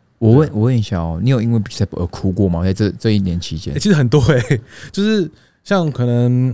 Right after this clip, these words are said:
Speaker 2: 呃，我可能在开车的时候啊，比较容易啊，就可能开车的时候，我可能跟杰克讲电话，或是跟一些朋友讲电话，聊到备赛，可能就只是一旦，一个简单的加油两个字，其实就很容易哭，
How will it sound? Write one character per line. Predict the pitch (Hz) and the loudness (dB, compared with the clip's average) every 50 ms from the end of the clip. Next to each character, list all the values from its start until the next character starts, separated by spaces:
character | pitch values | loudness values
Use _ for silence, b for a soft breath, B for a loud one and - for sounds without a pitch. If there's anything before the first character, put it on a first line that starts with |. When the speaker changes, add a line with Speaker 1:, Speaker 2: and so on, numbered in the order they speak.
| - | -4
Speaker 2:
呃， | - 127 117 113 113 113 110 110 | -4 -2 0 2 2 2 2 2
我 | 110 110 120 | 0 0 -2
可 | 117 - | 0 0
能 | 117 110 110 113 | 2 2 2 2
在 | 110 131 131 127 123 120 113 107 107 104 101 107 | 2 2 2 2 2 2 0 0 -2 -2 -6 -8
开 | - - - 127 | -6 -2 0 0
车 | 117 - 139 | 2 2 2
的 | 139 131 | 2 2
时 | - - | 2 2
候 | 104 107 120 110 | 2 2 2 2
啊， | 98 85 80 90 | 2 -2 -4 -6
比 | - 123 | -2 0
较 | 131 131 - - | 0 0 0 0
容 | 104 101 113 | 0 0 2
易 | 117 107 | 0 0
啊， | 90 - - | -2 -6 -8
就 | - - | -4 -4
可 | 113 - | -2 -2
能 | 104 | -2
开 | 101 - 107 | -2 0 -2
车 | 117 - 127 | 0 0 0
的 | 113 | 0
时 | 98 104 | 2 2
候， | 101 110 | 2 2
我 | 110 | 2
可 | 104 101 | 2 0
能 | 95 92 | -2 -2
跟 | 90 104 107 | 0 0 0
杰 | 107 - 104 95 | 0 0 -2 -2
克 | - 113 | -2 -2
讲 | 101 - 87 90 | -2 -2 -4 -4
电 | 92 104 98 | -2 -2 0
话， | 92 107 104 85 87 b b b b b b b b b | 0 0 -2 -2 -4 b b b b b b b b b
或 | - 104 | -6 -6
是 | 95 - 107 | -4 -4 -4
跟 | 98 - 104 101 101 | -2 -2 -2 -2 -2
一 | 104 | -2
些 | 101 110 107 | -2 -2 -2
朋 | 95 - 107 | -2 -2 -4
友 | 104 | -4
讲 | 104 92 85 87 | -2 -2 -4 -2
电 | 104 98 92 | -2 -2 0
话， | 104 104 98 | 0 -2 -2
聊 | 92 98 95 | -2 -4 -2
到 | 101 110 | -2 -2
备 | 110 - - 127 110 | -2 0 0 0 0
赛， | 98 - - 113 95 90 92 - - _ _ | 0 0 -2 -2 -2 -2 -6 -10 -14 _ _
可 | - 107 | -2 0
能 | 107 117 | 2 2
就 | 123 - | 2 0
只 | - - 113 | -2 -4 -4
是 | 123 127 - | -4 -6 -8
一 | - 117 | -12 -6
旦， | - 143 139 135 131 - _ _ _ | -2 -2 0 0 -2 -6 _ _ _
一 | 147 | -8
个 | - 143 131 123 117 | -2 0 2 2 2
简 | 113 - - 110 | 0 -2 -4 -4
单 | 98 104 120 131 | -2 0 0 0
的 | 139 113 | 0 0
加 | 95 - - 123 135 | -2 -2 0 0 2
油 | 131 110 104 | 2 2 2
两 | 95 80 82 | 0 -2 -4
个 | 87 | -4
字， | 85 - 104 98 92 90 - | -6 -6 -6 -6 -6 -8 -8
其 | - - 107 | -4 -2 -2
实 | 107 | 0
就 | 107 127 120 | 0 0 0
很 | 107 - - 107 | 0 0 -2 0
容 | 98 117 143 | 0 2 2
易 | 156 131 | 0 0
哭， | 110 - - 107 98 | -2 -6 -10 -12 -12